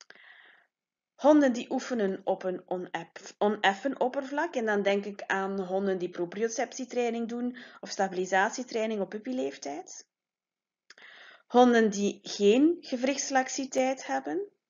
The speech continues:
En ook aangelijnd wandelen heeft een positieve invloed. En dan vooral puppies die aangelijnd wandelen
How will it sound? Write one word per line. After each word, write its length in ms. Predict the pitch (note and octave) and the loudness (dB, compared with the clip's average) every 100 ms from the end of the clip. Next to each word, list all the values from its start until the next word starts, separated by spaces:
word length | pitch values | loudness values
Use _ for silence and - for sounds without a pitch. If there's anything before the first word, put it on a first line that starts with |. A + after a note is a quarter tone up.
| _ _ _ _ _ _ _ - _ _ _ | _ _ _ _ _ _ _ -20 _ _ _
En 200 | - A#3+ | 4 6
ook 160 | B3+ B3+ | 6 4
aangelijnd 640 | - A3+ B3+ C4 A#3 A#3 A#3 | 4 6 6 4 4 2 2
wandelen 400 | G#3 A3 G#3 F#3 | 0 2 0 0
heeft 420 | F3+ F3+ F3 - | -4 -6 -6 -6
een 140 | F3+ | -6
positieve 500 | F3+ F#3 F3 E3+ E3 | -4 -6 -4 -8 -6
invloed. 640 | - D#3 D3 - - - - - - - - - _ | -6 -6 -8 -14 -14 -16 -18 -20 -20 -20 -20 -20 _
En 120 | G#3+ | 4
dan 140 | A3 G#3 | 6 6
vooral 600 | G#3 A3+ D4 D4 - _ _ _ _ _ _ | 8 8 6 2 -4 _ _ _ _ _ _
puppies 580 | C4 C4 C#4 C4 - - | 0 2 -4 -6 -10 -12
die 280 | G3 G3+ - | -12 -4 0
aangelijnd 580 | A3+ D#4 C#4+ B3 B3 | 2 2 2 2 0
wandelen 600 | A#3+ A3 A3+ A3+ G#3+ A3 | -2 -2 -2 -4 -4 -6